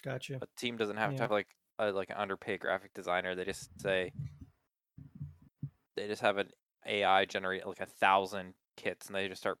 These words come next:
Speaker 2: picking from a line whenever so-, it designs something cool.
Speaker 1: Well, like I was saying to Fee, like, this could ruin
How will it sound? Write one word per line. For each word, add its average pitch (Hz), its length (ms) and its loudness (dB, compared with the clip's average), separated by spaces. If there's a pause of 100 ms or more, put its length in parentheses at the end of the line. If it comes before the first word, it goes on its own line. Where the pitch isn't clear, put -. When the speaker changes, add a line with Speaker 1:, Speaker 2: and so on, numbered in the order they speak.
Speaker 2:
picking 107 300 -8
from 101 180 -6
a 92 60 0
line 92 240 4
whenever 92 260 0
so-, - 140 -8
it - 200 -12
designs 92 400 -2
something 92 200 -12
cool. 98 340 -8 (720)
Speaker 1:
Well, 254 120 2
like 240 140 0
I 240 100 4
was 240 100 0
saying 240 220 2
to 196 60 4
Fee, 170 640 -4 (880)
like, 160 340 -2 (240)
this 170 340 2
could 208 320 0
ruin 135 840 0